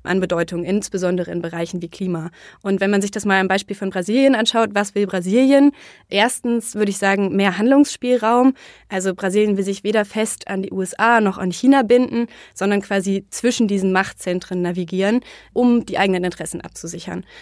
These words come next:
Und Brasilien sieht Klimapolitik als Chance für Wachstum,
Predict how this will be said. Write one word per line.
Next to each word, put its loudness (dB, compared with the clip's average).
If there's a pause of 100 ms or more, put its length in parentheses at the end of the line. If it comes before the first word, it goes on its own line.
(160)
Und -2
Brasilien 2
sieht -8
Klimapolitik -4
als -4
Chance 0
für -4
Wachstum, 0